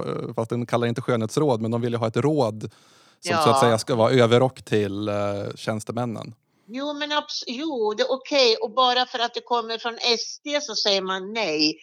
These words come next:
Speaker 2: Men det här var ju innan S D överhuvudtaget var påtänkta i kommunen.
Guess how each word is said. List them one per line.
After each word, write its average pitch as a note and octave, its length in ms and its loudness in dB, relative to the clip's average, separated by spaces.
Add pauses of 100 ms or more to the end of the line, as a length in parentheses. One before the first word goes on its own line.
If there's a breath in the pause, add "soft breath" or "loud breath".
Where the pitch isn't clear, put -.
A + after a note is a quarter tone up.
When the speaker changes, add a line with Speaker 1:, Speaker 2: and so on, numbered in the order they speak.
(260 loud breath)
Speaker 2:
Men A3 120 0
det A3 80 2
här A#3+ 220 2
var A3 140 -4
ju G3+ 260 0
innan A3 560 -6
S F3 340 -4
D F3+ 140 -2
överhuvudtaget E3+ 840 -2
var F3 100 0
påtänkta E3+ 800 -2
i D#3+ 80 -2
kommunen. D#3 840 -2